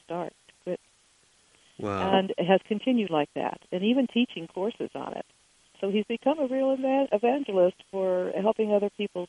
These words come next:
Speaker 1: to develop a better lifestyle, that's for sure.
Speaker 2: So, Linda, you have that same burden, and you've put together these resources that help this young man, and he's become a, a real advocate of helping other people have this challenge.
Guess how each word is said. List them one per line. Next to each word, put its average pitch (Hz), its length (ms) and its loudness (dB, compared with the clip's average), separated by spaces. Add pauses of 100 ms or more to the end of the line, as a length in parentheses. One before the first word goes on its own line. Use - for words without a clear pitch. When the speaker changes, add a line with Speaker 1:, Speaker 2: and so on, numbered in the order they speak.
(140)
Speaker 1:
to 170 340 -6 (280)
develop 175 400 2
a 160 80 -4
better 170 240 0
lifestyle, 151 640 0
that's - 260 -8
for - 60 -16 (120)
sure. 156 300 -12 (800)
Speaker 2:
So, - 200 2
Linda, 160 400 0
you 139 240 0
have 170 200 2
that 131 180 2
same 120 320 0
burden, 101 580 -2 (500)
and 113 160 0
you've 131 200 -2
put - 180 0
together 113 420 0
these 104 300 -2
resources 104 640 -2
that 101 120 -2
help 113 240 0 (180)
this 107 300 0
young 110 260 -2
man, 104 340 -2
and 92 160 -8 (380)
he's 127 260 -2
become 107 420 -4
a, 98 140 0
a 104 60 -2
real 107 280 4
advocate 107 680 0
of 95 120 -4
helping 104 380 0
other 104 180 0
people 101 400 -4
have 98 120 -2
this 95 180 -4
challenge. 101 580 -4